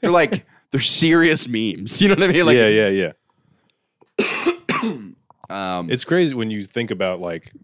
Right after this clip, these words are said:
Speaker 2: the first memes you ever saw, which is just, like, a cat. It's like,
Speaker 1: Yeah.
Speaker 2: "Can I have cheeseburger?" or something.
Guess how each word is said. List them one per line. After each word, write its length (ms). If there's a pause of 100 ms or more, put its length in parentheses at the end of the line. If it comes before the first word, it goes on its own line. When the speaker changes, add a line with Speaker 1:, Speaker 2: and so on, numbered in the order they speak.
Speaker 2:
the 140
first 420
memes 420
you 140
ever 220
saw, 340 (720)
which 240
is 140
just, 240
like, 160
a 80
cat. 440 (720)
It's 160
like, 80
Speaker 1:
Yeah. 240
Speaker 2:
"Can 100
I 100
have 500
cheeseburger?" 680
or 60
something. 460